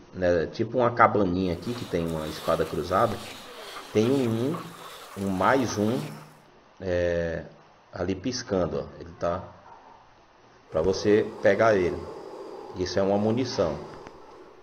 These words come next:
tá? Se você quiser melhorar, aumentar o seu poder de ataque, você pode gastar uma moeda de, é,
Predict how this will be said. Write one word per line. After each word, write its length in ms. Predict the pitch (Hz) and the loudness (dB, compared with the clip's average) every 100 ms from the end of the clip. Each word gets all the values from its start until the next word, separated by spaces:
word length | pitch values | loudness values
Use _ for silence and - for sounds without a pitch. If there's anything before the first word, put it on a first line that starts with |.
| - | -4
tá? 280 | 76 95 - - - - - - - | 0 0 -2 -14 -20 -20 -20 -20 -10
Se 120 | 101 | 2
você 320 | 127 123 156 | 2 6 4
quiser 560 | 156 147 120 104 92 - | 4 4 6 6 4 -2
melhorar, 920 | 95 113 127 101 95 120 101 - - - | 2 6 8 8 8 6 4 -2 -16 -12
aumentar 500 | - 92 101 87 87 | 0 0 2 2 4
o 80 | 87 | 4
seu 200 | 85 90 | 2 -2
poder 320 | - 85 85 | 0 -2 0
de 80 | 82 | 2
ataque, 500 | 80 - 113 135 - - - - - - - | 0 4 4 4 0 -12 -20 -20 -20 -18 -12
você 200 | - 120 | 0 2
pode 360 | 117 113 117 | 6 4 4
gastar 760 | 113 113 104 - 92 90 - - | 6 6 6 6 6 6 2 -6
uma 160 | 95 98 | 0 2
moeda 480 | 104 98 98 113 113 | 4 6 4 2 -2
de, 420 | 98 85 80 76 76 - - 82 | -4 -2 -2 -6 -12 -20 -20 -12
é, 340 | 85 82 78 | -8 -6 -6